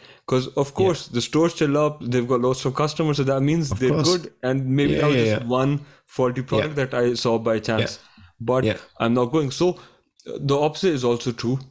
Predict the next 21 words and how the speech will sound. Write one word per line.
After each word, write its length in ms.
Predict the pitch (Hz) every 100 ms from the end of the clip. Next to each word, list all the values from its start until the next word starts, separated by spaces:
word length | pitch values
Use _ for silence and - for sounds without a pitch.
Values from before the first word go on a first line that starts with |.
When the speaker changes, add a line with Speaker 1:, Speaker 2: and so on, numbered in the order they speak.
| -
Speaker 1:
regarding 380 | 113 113 110 117
Speaker 2:
Yeah. 80 | 107
Speaker 1:
emotions. 460 | 110 104 113 110 - - -
And, 400 | 113 113 113 110
Speaker 2:
Yeah. 140 | 110 - - _ _ -
Speaker 1:
um, 180 | 110 117
I 100 | 127
relate 300 | 123 135 147 147
to 80 |
that 220 | 131 113 -
thing 180 | 117
about 220 | 117 113 110
Hitachi 400 | 113 110 110 135
you 100 | 131
said. 320 | - 123 123 _
When 160 | 113 110
you 140 | 113
Speaker 2:
Yeah. 100 | 117
Speaker 1:
buy 260 | 113 113 117 _ _
something, 600 | - - 117 117 120 120 127
uh, 280 | 113 110 107